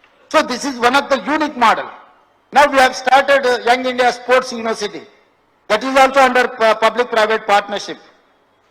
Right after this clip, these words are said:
Most of the corporate companies are ready to support in this, uh, you know, in this activity. So we are creating a new model for the country.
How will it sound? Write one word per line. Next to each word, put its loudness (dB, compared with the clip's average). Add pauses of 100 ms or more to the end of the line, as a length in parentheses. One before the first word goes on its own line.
(140)
Most -2
of 0
the 2
corporate 2
companies 0
are 4
ready -2
to -2 (260)
support 0
in -2
this, -4
uh, -4 (260)
you -4
know, -4
in -8
this -6 (100)
activity. -4 (1500)
So -2
we -2
are 4
creating -2
a 6
new -2
model 4
for -2
the -4
country. -6